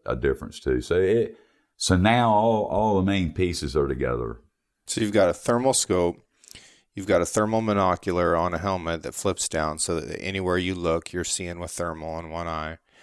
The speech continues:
Speaker 2: You've got one eye open that you can see with any ambient light from moonlight or whatever. You've got your modified Razor scooter. You've changed your call and the type of calling sequences you can use.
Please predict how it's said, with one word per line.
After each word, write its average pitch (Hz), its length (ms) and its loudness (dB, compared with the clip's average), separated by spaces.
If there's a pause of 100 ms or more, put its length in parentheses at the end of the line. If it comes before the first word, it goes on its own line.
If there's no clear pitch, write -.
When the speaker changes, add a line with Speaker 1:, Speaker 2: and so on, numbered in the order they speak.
(140)
Speaker 2:
You've 90 100 -14
got 92 180 -2
one 101 200 0
eye 98 180 2
open 90 340 -2
that 90 220 -8
you 90 160 -12
can 80 320 -14 (400)
see 92 360 0
with 87 240 -2
any 90 220 -6
ambient 87 460 -4
light 80 320 0
from 82 200 -16
moonlight 80 420 -4
or 80 80 0
whatever. 78 540 -2 (360)
You've 87 160 -4
got 87 400 2
your 90 140 -4
modified 92 800 2 (240)
Razor 95 380 2
scooter. 82 580 -2 (540)
You've 90 180 -6
changed - 640 -2 (300)
your 90 160 -2
call 98 680 2 (380)
and 82 560 -4 (100)
the 82 120 -6
type 101 280 0
of 90 120 -10
calling 90 400 -2
sequences 80 680 -4
you 80 80 -4
can 80 160 -14
use. 76 520 -8